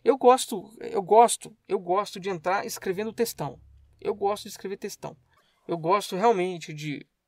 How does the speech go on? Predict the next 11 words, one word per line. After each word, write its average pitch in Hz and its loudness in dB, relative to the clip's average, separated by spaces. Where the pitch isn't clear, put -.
criar 147 -2
a 247 8
história 196 -2
junto 185 -10
com - -14
o 180 -6
usuário 156 -4
e 170 -10
depois 175 0
ir 202 -8
cortando 175 -10